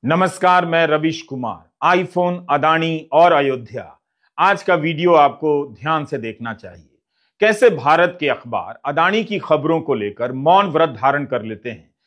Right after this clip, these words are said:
और अयोध्या का नाम आते ही राम राम जपने लग जाते हैं। आज के Washington Post में एक ऐसी खबर आई है जिससे पता चलता है कि राम के देश में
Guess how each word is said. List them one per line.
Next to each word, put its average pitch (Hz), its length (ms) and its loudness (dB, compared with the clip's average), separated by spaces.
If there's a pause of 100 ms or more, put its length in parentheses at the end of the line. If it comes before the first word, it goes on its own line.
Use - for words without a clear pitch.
(240)
और 170 140 4
अयोध्या 175 440 2
का 196 140 0
नाम 175 260 0
आते 151 260 -2
ही 175 160 -4
राम 156 320 0
राम 143 260 0
जपने 139 300 -6
लग 110 200 -6
जाते 101 280 -12
हैं। 90 200 -20 (440)
आज 202 260 0
के 233 120 4
Washington 185 520 0
Post 170 360 -2
में 175 140 -2
एक 156 140 -4
ऐसी 156 280 -2
खबर 139 300 0
आई 147 240 2
है 160 220 4 (380)
जिससे 175 340 -2
पता 190 340 2
चलता 175 400 0
है 175 160 0
कि 160 160 -4
राम 160 260 2
के 156 160 -6
देश 160 320 -2
में 156 320 -4